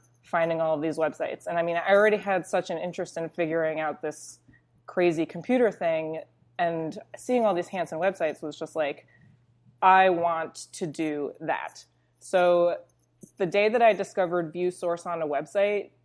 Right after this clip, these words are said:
changed, like, everything about my life. I saw the source of a Hanson website, and I was like, "Oh my God, I'm such a hacker now. Now this is my Hanson website.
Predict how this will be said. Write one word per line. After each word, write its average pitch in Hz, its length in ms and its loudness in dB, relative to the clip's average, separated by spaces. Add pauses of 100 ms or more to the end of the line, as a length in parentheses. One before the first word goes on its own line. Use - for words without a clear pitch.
(240)
changed, 165 800 -6
like, 143 380 -8
everything 151 760 -2 (100)
about 147 300 -4
my 156 100 -4
life. 143 320 -6 (220)
I 175 500 2 (460)
saw 220 480 6
the 214 100 2
source 208 320 0
of 180 280 -2
a - 60 -8
Hanson 196 340 -4
website, 185 340 -2
and 170 80 -4
I 165 80 -4
was 160 100 -6
like, 147 160 -8 (120)
"Oh 202 120 0
my 202 140 -2
God, 180 360 0
I'm - 60 -12
such 190 300 -2
a - 20 -14
hacker 214 460 0
now. 202 400 0
Now 185 380 2
this 196 180 -6
is 170 120 -8
my 190 240 0
Hanson 196 400 -6
website. 185 680 -4